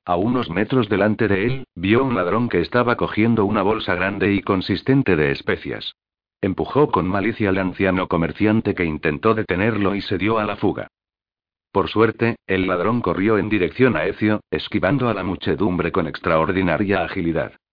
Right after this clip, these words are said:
Cuando alcanzó a Ezio, el asesino le puso la zancadilla con la hoja gancho. El ladrón dejó caer la bolsa al tropezarse y miró a Ezio, pero una mirada de su atacante bastó para que olvidara cualquier represalia.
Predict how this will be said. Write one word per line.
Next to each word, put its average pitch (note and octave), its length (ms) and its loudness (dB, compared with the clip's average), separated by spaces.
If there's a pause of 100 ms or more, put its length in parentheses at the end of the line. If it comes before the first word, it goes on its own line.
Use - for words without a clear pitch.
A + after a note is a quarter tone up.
(340)
Cuando F#2+ 320 2
alcanzó G2+ 500 0
a A#2 80 2
Ezio, G#2 460 0
el F#2 160 0
asesino G#2 500 -2
le F2 80 0
puso A2+ 300 0
la F2 100 -2
zancadilla G2+ 680 0
con F#2 200 0
la E2 100 -2
hoja G#2+ 300 2
gancho. F2 380 -4 (500)
El F#2 200 0
ladrón F#2+ 340 0
dejó C3 360 2
caer G2 280 2
la D#2 140 -4
bolsa F#2+ 360 -2
al D#2 120 -2
tropezarse F2 600 -2
y D2+ 80 -2
miró D#2 280 2
a E2 80 2
Ezio, G#2+ 340 0 (140)
pero E2 240 2
una A2 200 0
mirada G#2+ 380 2
de G#2 80 0
su G#2+ 180 -2
atacante G2 520 0
bastó F#2 360 0
para F#2+ 240 -2
que F#2 140 0
olvidara F2+ 520 -2
cualquier E2 420 0
represalia. D2+ 640 -2